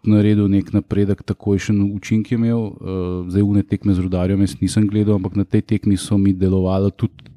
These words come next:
tako kot Olimpija, precej bolj kompaktno, precej bolj zbrano, precej bolj disciplinirano. Zaprtel-, zaprli so vse dovode, ne, mi smo pač nekaj malega smo ustvarili, ampak nič kaj dosti. Zelo so nas kvalitetno pokrili, ne, tako da treba je priznati tudi njim neko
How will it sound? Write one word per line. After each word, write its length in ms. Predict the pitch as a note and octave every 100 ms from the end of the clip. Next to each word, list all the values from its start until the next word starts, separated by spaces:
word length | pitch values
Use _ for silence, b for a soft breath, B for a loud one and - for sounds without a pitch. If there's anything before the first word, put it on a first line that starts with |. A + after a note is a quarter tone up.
| _
tako 180 | - G#2
kot 160 | -
Olimpija, 340 | G2+ G2 G2 A2
precej 300 | F#2 - G#2+
bolj 140 | G2+
kompaktno, 580 | G2 G2 - F#2+ - G2
precej 240 | F2 E2+ G#2
bolj 140 | G2
zbrano, 440 | F2+ F#2 F2+ F#2
precej 280 | F2 E2+ -
bolj 140 | F#2+ F#2
disciplinirano. 1000 | F2+ F#2+ - G#2 F#2+ F#2+ G2 A2 A2 G#2 B B B B B
Zaprtel-, 640 | F#2+ A2+ A#2 A#2+ C3 A#2 A#2
zaprli 400 | A#2 G2+ - A2+
so 120 | G2
vse 140 | G#2 B2
dovode, 440 | A2+ G2+ G2 G#2+ A#2
ne, 120 | G2+
mi 100 | G2
smo 200 | G2+ G2+
pač 320 | F2+ G2 -
nekaj 260 | G2+ F#2+ G#2
malega 280 | G2+ G#2 G2
smo 180 | -
ustvarili, 420 | G2+ - G2 G2+ G#2
ampak 180 | F#2
nič 140 | G#2 G2
kaj 120 | G#2
dosti. 280 | F#2 G#2 - -
Zelo 200 | G#2 A#2+
so 120 | A2+
nas 140 | G2+
kvalitetno 560 | F2+ - G2+ F#2+ G#2+ G2
pokrili, 400 | - F2+ A#2+ C3
ne, 80 | A2
tako 160 | -
da 80 | G2+
treba 280 | - A#2+ B2
je 40 |
priznati 480 | A2+ A2 G#2+ B2 - - B B B B B
tudi 280 | - -
njim 180 | C3 C3
neko 260 | A2+ G#2+ A#2